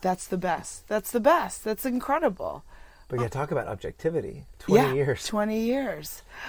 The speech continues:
Speaker 1: <gasps> Ooh, I wanna hear those songs. That's incredible.
Speaker 2: Uh, we'll see. But, but it's funny, though, because I'll find, um, there are lines that I just let, let stay.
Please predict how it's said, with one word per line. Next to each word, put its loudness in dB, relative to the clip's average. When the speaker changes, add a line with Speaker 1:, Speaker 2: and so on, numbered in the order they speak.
Speaker 1:
<gasps> -8
Ooh, 6
I 8
wanna 2
hear 0
those -4
songs. -6
That's -8
incredible. -6
Speaker 2:
Uh, -6
we'll -12
see. -2
But, 0
but 4
it's 0
funny, 0
though, 0
because -4
I'll 0
find, -4
um, -2
there 8
are 8
lines -2
that 2
I 2
just -8
let, -2
let 2
stay. 0